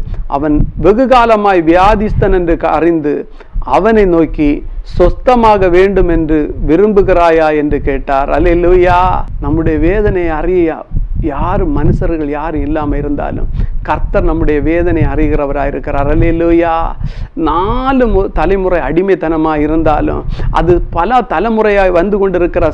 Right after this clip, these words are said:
சாபமா இருந்தாலும், இன்று உன்னுடைய பெருமூச்சையும் கண்ணீரையும் கூக்குரலையும் கேட்க இயேசு கிறிஸ்து உன் அருகிலே இருக்கிறார். அல்லேலூயா. இனி நீ, அவர் சொல்லுகிறாரு, "இனி நீ அழுது கொண்டிராய்,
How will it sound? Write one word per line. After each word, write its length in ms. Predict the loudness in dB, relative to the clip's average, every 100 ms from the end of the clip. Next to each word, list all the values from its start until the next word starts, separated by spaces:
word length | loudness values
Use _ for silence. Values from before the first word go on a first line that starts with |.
| -4
சாபமா 500 | -6 -2 0 2 2
இருந்தாலும், 560 | 0 0 0 0 -2 -6 -12 -4
இன்று 300 | 2 2 4
உன்னுடைய 420 | 4 4 4 2 2
பெருமூச்சையும் 680 | 2 2 2 0 0 0 2
கண்ணீரையும் 800 | 0 0 0 0 2 2 2 0
கூக்குரலையும் 600 | 0 0 0 0 0 -2
கேட்க 520 | 0 0 0 -2 -2 -4 -4 2
இயேசு 440 | 6 6 4 0
கிறிஸ்து 360 | -2 -2 -2 0
உன் 160 | 0 0
அருகிலே 400 | -2 -2 0 -2
இருக்கிறார். 520 | -2 0 0 0 2
அல்லேலூயா. 720 | 2 4 4 4 2 0 0 0 0 -4 -4 0 0 0 -2 -2 -6 -4
இனி 280 | 0 2 2
நீ, 160 | 0
அவர் 240 | -2 -4 -2
சொல்லுகிறாரு, 760 | -2 0 0 0 -2 -2 -4 -6 -6 -4
"இனி 260 | 0 2 2
நீ 200 | 2 0 -2
அழுது 440 | -2 2 2 2
கொண்டிராய், 540 | 2 2 2 2 2